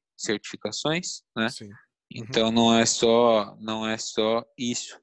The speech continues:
Speaker 1: que, que vale aqui, né? Mas, legal. É,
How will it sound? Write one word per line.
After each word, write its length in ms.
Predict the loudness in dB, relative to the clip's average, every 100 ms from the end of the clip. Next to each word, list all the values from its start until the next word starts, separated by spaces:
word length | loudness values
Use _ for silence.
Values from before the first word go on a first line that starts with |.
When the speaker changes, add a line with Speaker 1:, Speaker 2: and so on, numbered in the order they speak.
| _ _ _ _ _ _ -18
Speaker 1:
que, 880 | -10 -6 -4 -4 -6 -8 -8 -10 -6
que 160 | -2
vale 340 | 2 4 4 4
aqui, 300 | 0 -8 -10
né? 200 | -10 -14 _ _ _ _ _ _ _ _ _ _ _ -18 -18 _ -10
Mas, 560 | -2 0 2 0 -4 -10 _ -20 _ _ _
legal. 460 | 0 4 2 2 -4 -10
É, 680 | -4 -2 0 0 -2 -6